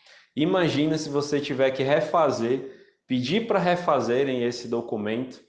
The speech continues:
porque faltou alguma informação. Então,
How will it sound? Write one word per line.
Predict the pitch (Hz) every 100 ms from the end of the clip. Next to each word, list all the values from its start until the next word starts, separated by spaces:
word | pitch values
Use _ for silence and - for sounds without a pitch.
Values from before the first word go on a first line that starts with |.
| _ _ _ _ -
porque | 117 117 120
faltou | 113 123 120 - 113
alguma | 110 104 110 110
informação. | 110 110 117 117 113 - - 80 - _ _ _ _
Então, | 113 117 - 147 160